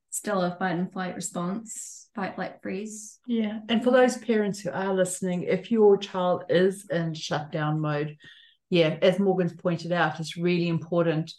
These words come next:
Speaker 2: not to try to force them out of the shutdown before they're ready, because it can trigger meltdowns and,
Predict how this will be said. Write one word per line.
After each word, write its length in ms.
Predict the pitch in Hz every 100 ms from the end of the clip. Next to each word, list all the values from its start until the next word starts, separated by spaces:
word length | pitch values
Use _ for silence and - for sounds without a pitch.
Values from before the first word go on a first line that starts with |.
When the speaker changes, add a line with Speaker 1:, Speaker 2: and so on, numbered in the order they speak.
| - - 185
Speaker 2:
not 220 | 185 151
to 60 |
try 200 | 175 185
to 80 | 175
force 420 | 165 - 170 160
them 160 | - 165
out 240 | 131 151
of 80 | 160
the 80 | 175
shutdown 680 | - 190 185 196 185 196 190
before 340 | 180 - 175
they're 200 | 165 160
ready, 440 | 156 151 190 240 - - _
because 500 | 175 165 180 170 165 -
it 200 | 165 -
can 500 | 170 160 156 151 151
trigger 600 | - 175 156 156 156 147 - - _ - _ _ 180
meltdowns 920 | 170 165 - 165 156 151 151 147 -
and, 300 | 156 156